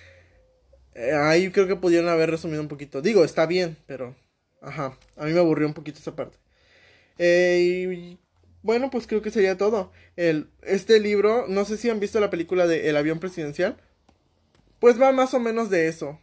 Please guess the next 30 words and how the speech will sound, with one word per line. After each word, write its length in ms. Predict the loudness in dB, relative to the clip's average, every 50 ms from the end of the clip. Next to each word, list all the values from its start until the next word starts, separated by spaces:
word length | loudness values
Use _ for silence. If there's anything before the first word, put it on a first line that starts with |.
| _
El 140 | -6 -4 -2
avión 200 | -2 -2 -2 -2
presidencial 560 | -4 -4 -4 -4 -4 -4 -2 2 2 2 2
es 220 | 2 0 -2 -2 -4
una 460 | -4 -2 -2 -2 -2 -2 -4 -4 -8 _ _ _
película 460 | -4 -2 -2 -2 -2 0 0 0 0
que 100 | -2 -6
podría 400 | -6 -4 -4 -2 0 0 0 0
parecerse 480 | 0 -2 -2 -4 -4 -8 -8 -8 -6 -6
a 60 | -6
esta 220 | -6 -6 -8 -8 -6
novela. 420 | -4 -4 -4 -4 -4 -6 -10 -12 _ _ _ _ _ _ _ _ _ _ _ _ _ _ _ _ _ -8
Eh, 160 | -6 -6 -2
igual 280 | 0 4 4 6 6 4
esta 180 | 4 2 0
novela 480 | 0 2 2 2 2 2 0 0 -2 -2
va 140 | -2 -2 -2
a 40 | -2
ser 200 | -2 -4 -2 -2
adaptada 520 | 0 0 -2 -2 -4 -2 -2 0 0 0
a 20 |
la 140 | 0 -2 -2
pantalla 400 | -2 -4 -4 -2 -2 0 0 0
chica 580 | -2 -4 -10 -12 -8 -6 -4 -4 -4 -4 -4 -6
en 260 | -6 -6 -8 -10 -8
forma 280 | -6 -6 -4 -2 -2 -2
de 100 | -4 -4
serie 460 | -2 -4 -2 -2 0 -2 -2 -4 -6 _ _ _ _ _ _ _ _ _ _ _
por 140 | -4 -2 0
la, 600 | 0 0 0 0 0 0 -2 -2 -4 -8 -10